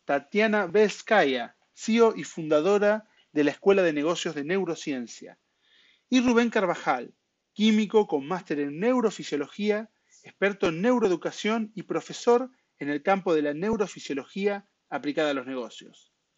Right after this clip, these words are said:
Neuro Business School es la primera escuela de negocios especializada en programas de estudio que incluyen el aporte de las neurociencias en su propuesta académica. Con sede en Barcelona, España,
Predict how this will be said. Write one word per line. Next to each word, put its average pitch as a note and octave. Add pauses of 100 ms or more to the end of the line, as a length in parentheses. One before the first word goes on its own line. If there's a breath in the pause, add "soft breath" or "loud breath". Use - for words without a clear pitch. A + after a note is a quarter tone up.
(560 soft breath)
Neuro A3+
Business G3
School F3+ (260 soft breath)
es G#3
la A#3
primera G#3+
escuela A#3
de G3+
negocios F#3
especializada A#3+
en D3
programas G3
de E3
estudio A3
que E3
incluyen A#3+ (580)
el D#3
aporte G3+
de E3
las D3
neurociencias G3+
en G3
su F#3+
propuesta D#3
académica. B2+ (880)
Con C#3+
sede G#3+
en F#3+
Barcelona, E3+
España, D#3+